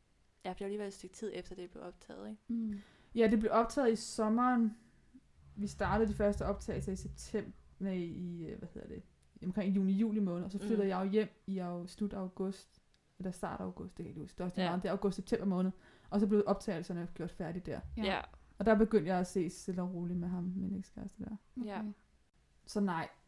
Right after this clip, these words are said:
Speaker 3: jeg var ikke, øh, jeg var ikke der, hvor jeg synes, at det kunne være interessant.
Speaker 2: Mm-mm.
Speaker 1: Mm.
Speaker 3: Jeg havde faktisk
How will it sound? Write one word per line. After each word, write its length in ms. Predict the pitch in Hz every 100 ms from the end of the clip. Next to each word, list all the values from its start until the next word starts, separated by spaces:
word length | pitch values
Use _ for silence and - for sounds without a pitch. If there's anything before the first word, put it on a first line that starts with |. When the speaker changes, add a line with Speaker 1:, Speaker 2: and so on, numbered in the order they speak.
| _ _
Speaker 3:
jeg 120 | 190 190
var 120 | 185
ikke, 340 | 180 180 - 175 165
øh, 60 |
jeg 120 | 185
var 100 | 185
ikke 160 | 185 190
der, 220 | 214 190 196
hvor 160 | 175
jeg 120 | 139
synes, 240 | - 180 - _ _ -
at 200 | 185 -
det 80 | 170
kunne 140 | -
være 80 | 139
interessant. 480 | - - 185 - 208 -
Speaker 2:
Mm-mm. 140 | 233 226
Speaker 1:
Mm. 60 | 208 - -
Speaker 3:
Jeg 60 | 190
havde 160 | 208
faktisk 240 | 196 180